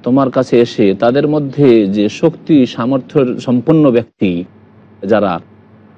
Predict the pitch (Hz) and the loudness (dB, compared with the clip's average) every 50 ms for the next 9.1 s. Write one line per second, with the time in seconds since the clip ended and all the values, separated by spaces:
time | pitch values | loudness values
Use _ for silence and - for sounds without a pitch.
0 | - - - 127 123 127 131 131 131 131 123 127 131 - - - 143 135 - - | -12 -4 -2 0 0 2 2 2 0 0 0 -2 -4 -4 -2 -2 -2 -2 0 -2
1 | 165 165 - - - - 180 180 165 139 127 127 117 - - - - 107 95 87 | -4 -4 -4 -6 -2 2 4 4 4 4 4 2 0 0 -4 -2 0 0 0 0
2 | 80 - _ _ - _ _ - - - - 143 147 160 165 147 - - 156 117 | -2 -8 _ _ -20 _ _ -20 -8 -2 -2 0 2 2 0 0 0 0 0 2
3 | 127 139 143 135 143 139 131 - 151 143 143 143 143 139 127 - - - 107 98 | 2 2 2 0 0 -2 -2 -2 -2 -2 0 2 2 2 0 0 -2 0 0 0
4 | 92 92 92 87 90 92 98 - - 92 87 - - - - - - 139 165 160 | 0 0 -2 -2 -2 -4 -4 -4 -6 -6 -6 -8 -10 -16 -12 -2 0 2 2 4
5 | 147 160 175 165 165 - 170 156 147 147 160 156 156 143 151 151 143 - 151 143 | 4 4 2 0 0 0 0 2 2 2 0 0 -2 -2 -2 -2 -2 -4 -6 -6
6 | - - 139 113 113 131 147 143 143 143 - - 131 - - 110 104 104 95 92 | -4 -2 -2 -2 0 0 0 0 0 0 -2 -2 -2 0 0 2 2 2 2 2
7 | 92 85 85 - - - - - - 135 120 117 117 107 101 98 101 - - - | 0 0 -2 -6 -10 -16 -20 -18 -16 -12 -4 0 2 2 4 2 0 -2 -6 -14
8 | - - _ _ - - 139 131 131 127 123 120 110 - 120 107 101 - - - | -20 -20 _ _ -10 -6 -4 -4 -2 -2 -2 -2 -2 -2 -4 -4 -4 -6 -4 -2
9 | 110 | -2